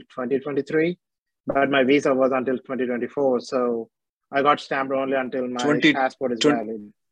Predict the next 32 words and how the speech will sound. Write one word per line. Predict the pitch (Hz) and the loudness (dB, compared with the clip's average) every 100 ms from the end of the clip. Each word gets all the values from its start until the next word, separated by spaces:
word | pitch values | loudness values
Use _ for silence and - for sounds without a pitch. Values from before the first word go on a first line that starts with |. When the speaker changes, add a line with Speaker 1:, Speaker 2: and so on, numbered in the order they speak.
| - | 0
Speaker 2:
twenty | 147 143 156 | 0 4 0
twenty-three, | 143 139 135 - 131 | 2 2 2 2 0
which | 113 135 - - | 2 0 -2 0
day, | 135 127 | 2 4
which | 123 - | 0 -4
month? | 127 123 - _ _ - _ _ _ 165 | -8 -8 -12 _ _ -20 _ _ _ -2
Speaker 1:
May, | 156 143 135 - _ _ _ - | 2 2 -2 -8 _ _ _ -6
month | 131 127 | -4 -2
of | 135 - | -4 -4
May. | 123 135 208 - - _ _ _ _ _ _ - | -6 -4 -4 -6 -20 _ _ _ _ _ _ -2
Speaker 2:
Aha. | 127 127 120 92 - - | 4 4 4 -2 -4 -4
And | 131 135 | -2 0
your | 131 - | -4 -2
I | 131 156 | 0 0
ninety-four | 156 143 143 143 | -2 -4 -4 -2
is, | 123 117 - | -2 -6 -4
uh, | |
your | 127 123 127 120 - _ - | -2 2 0 0 -10 _ -2
H | 143 143 | 0 0
one | 170 160 | 0 2
B | 147 | 0
is | 131 | 0
expiring | 135 - 139 135 131 127 | -4 0 4 4 2 -4
in | 120 | -6
two | 127 - | -8 -4
thousand | 123 117 | -4 -2
twenty-four? | 120 117 - 139 202 - _ _ _ _ _ _ _ _ _ _ - | -6 -6 -2 0 0 -4 _ _ _ _ _ _ _ _ _ _ -2
Speaker 1:
Twenty-four | 165 147 151 127 | 0 2 2 4
August, | 123 120 110 - - _ | 4 0 -4 -12 -20 _
yes, | 123 107 - | -10 -10 -10
sir. | 117 110 _ _ 196 | -12 -12 _ _ 0
Speaker 2:
Okay. | 196 170 | 2 0